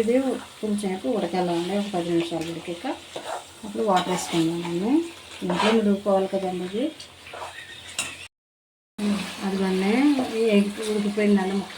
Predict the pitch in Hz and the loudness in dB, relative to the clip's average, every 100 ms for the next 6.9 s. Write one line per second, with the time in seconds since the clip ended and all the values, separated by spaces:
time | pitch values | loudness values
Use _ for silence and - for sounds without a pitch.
0 | 180 175 190 226 311 330 - - - - | -6 -4 -4 -2 -4 -6 -14 -14 -12 -12
1 | - - 180 160 165 180 254 311 233 185 | -14 -8 -4 -2 0 2 4 4 4 2
2 | 190 190 185 - 185 190 254 254 254 262 | 0 2 2 2 0 0 0 6 12 12
3 | 262 311 269 226 247 254 254 240 226 202 | 10 8 8 6 0 -2 2 4 4 0
4 | - - 208 202 190 180 170 175 180 175 | -2 0 2 4 2 -2 -4 -4 -4 -6
5 | - 220 302 - - - - - 196 - | -6 -6 -6 -8 -12 -12 -14 -4 -4 -2
6 | 196 226 220 214 208 - 214 208 208 | 0 2 4 4 2 2 2 6 6